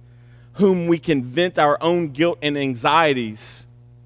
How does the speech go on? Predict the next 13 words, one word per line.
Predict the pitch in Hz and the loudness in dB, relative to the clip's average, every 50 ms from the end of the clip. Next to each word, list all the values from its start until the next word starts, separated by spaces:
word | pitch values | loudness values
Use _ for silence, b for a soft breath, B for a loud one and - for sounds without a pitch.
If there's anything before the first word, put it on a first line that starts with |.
| - - - - - - - - - - - | -20 -20 -20 -20 -20 -20 -20 -20 -20 -20 -18
so | - - 160 151 | -8 -2 0 2
that | 160 165 | 2 4
we | 156 180 208 | 4 4 4
don't | 202 202 190 - | 4 4 2 0
have | 156 185 180 185 175 | -2 -2 -2 -2 -2
to | - 160 | -6 -10
face | 135 - 196 185 185 185 - - | -4 0 2 2 2 2 0 -2
ourselves | 175 160 165 160 160 - - 175 170 170 165 160 131 | -4 -2 -2 -4 -4 -6 -2 -2 0 0 0 0 -2
with | 156 156 143 - - | -4 -8 -6 -4 -4
any | 175 180 175 160 | -2 -2 -2 -2
kind | - - 185 160 151 156 156 143 | -4 -6 -4 -4 -2 -2 0 0
of | 139 127 | 0 0
honesty. | 147 170 175 160 139 123 - - - - 120 104 95 107 | 2 2 2 0 0 -4 -6 -10 -10 -10 -10 -12 -12 -14